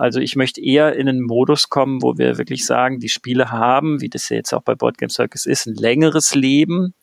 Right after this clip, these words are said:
Wir hatten immer auf der Messe im nächsten Jahr auch noch die Spiele vom Vorjahr auf den Tischen und haben diese gezeigt, um einfach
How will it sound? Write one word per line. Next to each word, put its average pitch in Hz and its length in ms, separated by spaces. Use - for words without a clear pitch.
Wir 107 180
hatten - 320
immer 165 420
auf - 340
der 120 300
Messe 117 500
im 113 260
nächsten 117 640
Jahr 113 320
auch 127 160
noch 135 240
die - 100
Spiele 127 380
vom 113 200
Vorjahr 143 500
auf - 120
den 107 180
Tischen 151 300
und 127 100
haben 127 140
diese 131 220
gezeigt, 123 580
um 117 140
einfach 120 340